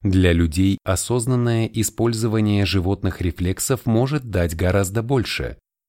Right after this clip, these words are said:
Эти реакции способны усилить нашу способность к взаимодействию со средой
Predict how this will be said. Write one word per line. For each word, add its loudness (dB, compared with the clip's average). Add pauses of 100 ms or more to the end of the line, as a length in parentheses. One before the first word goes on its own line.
(560)
Эти 2
реакции 0
способны -2
усилить 0
нашу 0
способность 0
к -2
взаимодействию 0
со -4
средой -2